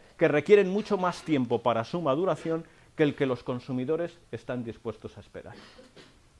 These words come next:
Menuda, digamos, eh, frase larga que acabo de, de plantearles y, eh, seguramente se habrán quedado todos diciendo, "Bueno,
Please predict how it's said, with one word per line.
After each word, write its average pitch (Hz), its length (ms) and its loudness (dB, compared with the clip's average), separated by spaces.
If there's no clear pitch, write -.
Menuda, 120 800 -2
digamos, 131 440 0
eh, 113 540 2
frase 151 540 6
larga 151 460 6
que 127 100 0
acabo 135 420 2
de, 120 300 -2
de 120 220 -4
plantearles 139 800 2
y, 151 320 0
eh, 120 160 0
seguramente 127 400 -2
se 123 80 -8
habrán 117 160 -4
quedado 120 240 0
todos 123 160 -2
diciendo, 110 260 -8
"Bueno, 127 180 -6